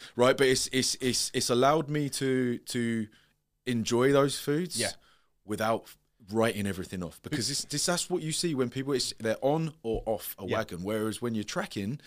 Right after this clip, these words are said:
Speaker 1: you can just factor things in. Yeah, my fats were a little bit higher that day.
Speaker 2: Yeah.
Speaker 1: My protein was marginally low. Things just, but when it's,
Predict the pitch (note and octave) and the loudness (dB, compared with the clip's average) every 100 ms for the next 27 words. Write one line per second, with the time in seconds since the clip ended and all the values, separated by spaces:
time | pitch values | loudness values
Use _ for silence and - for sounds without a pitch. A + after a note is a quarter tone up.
0 | - - E3 - F#3 F#3+ F#3 - - - | -20 -8 -6 -4 -4 -2 -4 -6 -6 -8
1 | - B2+ - C#3 D3 D3 D#3+ D#3 C3 - | -6 -6 -4 -4 -4 -2 -2 0 -2 0
2 | - - A#2 G#2+ A2+ G2+ - - A2 A2 | -2 0 0 2 2 0 -4 0 2 4
3 | G#2+ F2+ A2 G#2+ G#2+ G2+ - - - - | 2 0 0 0 -2 -4 -12 -12 -14 -16
4 | _ - C3 C#3+ B2+ B2 B2 B2 A#2+ D3 | _ -10 -8 -2 0 0 -2 -4 -4 -4
5 | D3 A#2+ B2+ A#2+ A#2 A#2 A#2 A#2 A#2 - | 0 2 4 2 0 -2 0 0 0 -2
6 | E3 C#3+ B2+ - C3 - A2+ C3 G2+ - | -4 -4 -6 -4 -2 0 -2 -2 -4 -6